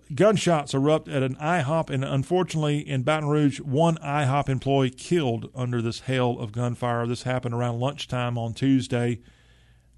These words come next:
ihop employee dead. Another injured after two masked gunmen popped out of a stolen vehicle and fired at them before fleeing the scene. Gunfire erupting at this ihop along Segan Lane, according to the East Baton Rouge Sheriff's Office.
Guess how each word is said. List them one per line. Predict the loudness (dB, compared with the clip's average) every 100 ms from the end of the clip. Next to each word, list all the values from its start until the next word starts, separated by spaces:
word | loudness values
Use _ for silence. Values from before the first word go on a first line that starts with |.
| _
ihop | -8 -6 -4 -6
employee | -6 -4 -2 0
dead. | 0 0
Another | 0 0 0 -2
injured | -2 0 0 0
after | -2 -4
two | -4 2 4 4
masked | 2 0 -2 -2
gunmen | -2 0 0 0 -2
popped | -2 -2 -4 -6
out | -4
of | -2
a | -4
stolen | -2 0 2 2
vehicle | 0 -2 -4
and | -6 -2
fired | 0 2 0
at | -2
them | -2 -2
before | 0 -2
fleeing | -2 -2 0 0
the |
scene. | -2 -4 -2 -2 -4 -10 _ _ _ -4
Gunfire | -2 0 0 0
erupting | 0 -2 -4
at | -4 -4
this | -6 -6
ihop | -4 -2 -2 -2 -4 -10 _ -8
along | -2 0 0 0
Segan | -2 0 2 2 2
Lane, | 2 2 2 2 0 -4 _ _ _ _ _ _ _ _
according | -12 -6 -4 -4
to | -4
the | -2 -4 -4
East | -4 -6 -6 -4
Baton | -2 0
Rouge | 0 0 0
Sheriff's | -2 -2 -2 -2
Office. | -6 -6 -6 -8 -12